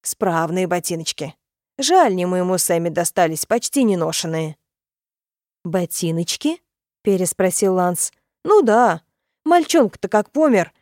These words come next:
по обычаю вещички его и раздали, чтоб поминали. Что-то в той деревне, что-то в нашей. Лене вон лошадку деревянную Питер отдал, Дику ботиночки,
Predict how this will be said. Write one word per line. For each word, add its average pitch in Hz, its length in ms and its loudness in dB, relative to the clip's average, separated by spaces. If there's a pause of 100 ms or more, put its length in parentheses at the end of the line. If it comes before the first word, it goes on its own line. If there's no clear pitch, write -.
(240)
по 285 140 2
обычаю 240 420 0
вещички 196 520 -2
его 202 220 2
и 220 40 6
раздали, 165 540 2
чтоб 165 300 -6
поминали. 165 680 -2 (480)
Что-то - 340 -2
в - 80 -14
той 214 220 4
деревне, 208 540 2
что-то 240 340 -2
в - 20 -4
нашей. 170 540 -2 (380)
Лене 277 360 4
вон 165 220 0
лошадку 175 520 0
деревянную 233 640 2
Питер 220 320 -2
отдал, 202 460 0 (320)
Дику 220 320 0
ботиночки, 202 840 0